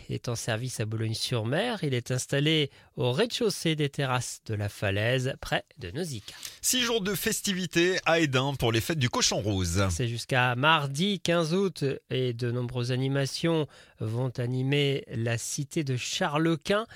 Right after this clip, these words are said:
Speaker 1: Un événement emblématique remis au goût du jour en deux mille vingt.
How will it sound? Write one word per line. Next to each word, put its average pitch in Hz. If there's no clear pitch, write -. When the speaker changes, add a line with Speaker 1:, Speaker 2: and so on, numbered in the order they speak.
Speaker 1:
Un 123
événement 123
emblématique 170
remis 120
au 120
goût 123
du 127
jour 135
en 120
deux 139
mille 165
vingt. 190